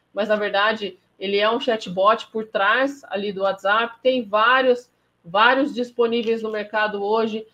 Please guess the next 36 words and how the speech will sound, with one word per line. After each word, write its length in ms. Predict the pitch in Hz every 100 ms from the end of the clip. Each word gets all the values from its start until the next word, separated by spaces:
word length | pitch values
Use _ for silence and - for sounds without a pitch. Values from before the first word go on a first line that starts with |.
| _ -
vários 520 | 175 214 247 269 277
com 180 | - 247
preços 400 | 240 233 240 -
muito 560 | 214 233 285 330 320 254
a-, 140 | -
acessíveis. 880 | 202 226 - 226 - 226 247 262 269 _ _ _ -
E, 320 | 254 262 - _ _ _
é, 360 | - 240 240 233 -
a 180 | - 254 277
ficha 380 | 294 370 381 359
que 100 | 302
às 160 | 269
vezes 300 | 240 254 247
ainda 320 | 240 226 220
não 160 | 214 208
caiu 380 | 220 202 220 214
na, 480 | 202 190 185 180 180
na 140 | 185
cabeça 380 | 185 175 180 185
dos 200 | 175 180
empresários 920 | 185 170 165 175 220 392 277 180 - _ _ _ -
é 160 | 240
que 420 | 247 277 269 - -
você 360 | 226 254 339
pode 460 | 370 311 359 381 320
ter 440 | 320 294 240 -
um 160 | - 262
departamento 720 | 262 254 262 254 240 269 320
comercial, 760 | - 381 302 302 - 196 247 302
você 220 | 240 277
pode 260 | 262 262 277
ter 100 | 277
o 120 | 277
seu 260 | 277 294 302
script 640 | 285 - 269 349 359 -
comercial, 840 | 320 269 269 277 233 220 294 214